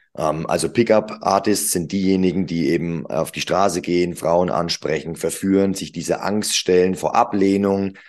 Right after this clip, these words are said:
ähm, und die lernen da auch eine ganze Weile. Das ist halt der Liebhaber, das ist der Rebell. Ja, der, die, das sind diejenigen, die auch noch gegen ihren Vater rebellieren, die nicht so richtig wissen, wohin. Hauptsache, sie legen ein paar Frauen flach. Das ist für sie halt der Erfolg in dem Moment. Ist wichtige Station, ist aber nicht das Ende von einem Mann.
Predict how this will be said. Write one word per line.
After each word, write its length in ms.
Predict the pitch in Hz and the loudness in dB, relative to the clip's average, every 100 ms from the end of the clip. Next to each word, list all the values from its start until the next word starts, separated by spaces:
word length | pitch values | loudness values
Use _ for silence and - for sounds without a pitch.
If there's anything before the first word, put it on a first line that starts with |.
| - - | -20 -6
ähm, 260 | 90 87 92 | -2 0 0
und 140 | 120 | 2
die 60 | 135 | 4
lernen 240 | 98 95 | 4 4
da 80 | 85 | 2
auch 120 | 80 | 2
eine 120 | 85 | 0
ganze 300 | 82 82 85 | -2 -2 -2
Weile. 300 | 78 76 107 | 0 2 2
Das 120 | 107 | 2
ist 100 | 117 | 0
halt 160 | 120 117 | 2 4
der 100 | 113 | 4
Liebhaber, 460 | 104 120 90 69 - | 4 0 0 -2 -4
das 120 | 69 | -6
ist 160 | 71 | -2
der 100 | 87 | -2
Rebell. 480 | 76 85 90 76 - _ _ _ _ _ _ | 0 2 2 2 -2 _ _ _ _ _ _
Ja, 100 | 90 | -2
der, 200 | 101 82 | 0 0
die, 200 | - 92 | 0 -2
das 200 | 87 92 | 0 -2
sind 120 | 95 90 | -2 -2
diejenigen, 360 | 98 98 95 | 0 2 0
die 120 | 78 | 0
auch 60 | 90 | -2
noch 120 | 90 | -2
gegen 280 | 95 76 90 | -2 -4 -2
ihren 160 | 78 82 | -4 -4
Vater 320 | 90 101 95 | -2 0 2
rebellieren, 460 | 87 87 87 90 | 2 2 0 -2
die 80 | 82 | -2
nicht 160 | 85 80 | -4 -4
so 80 | 87 | -4
richtig 320 | 82 73 76 | -4 -6 -4
wissen, 260 | 87 95 | -2 -2
wohin. 380 | 80 78 113 117 | -2 0 0 2
Hauptsache, 400 | 90 87 90 78 | 0 0 -2 -2
sie 120 | 76 | -4
legen 200 | 73 80 | -4 -4
ein 40 | 78 | -4
paar 140 | 73 | -6
Frauen 340 | - 65 73 71 | -4 -2 -2 -2
flach. 240 | - 60 | -6 -6
Das 140 | - | -8
ist 140 | 80 - | -8 -6
für 100 | 82 | -6
sie 420 | - 98 113 - - _ _ | 0 2 2 0 -14 _ _
halt 200 | 92 92 | -2 2
der 120 | 90 | 4
Erfolg 380 | 87 - 82 80 | 2 2 2 0
in 80 | 78 | -2
dem 100 | 67 | -6
Moment. 400 | 60 53 52 - _ _ - | -6 -10 -12 -20 _ _ -2
Ist 160 | 110 | 2
wichtige 360 | 117 135 147 139 | 4 2 2 2
Station, 560 | - 113 - 117 131 - | 2 2 4 6 4 2
ist 120 | - | 2
aber 140 | 95 | 4
nicht 120 | 95 | 2
das 120 | 85 - | 2 0
Ende 300 | 92 98 82 | 0 0 0
von 180 | 76 | -4
einem 100 | 69 | -6
Mann. 240 | 65 65 | -6 -6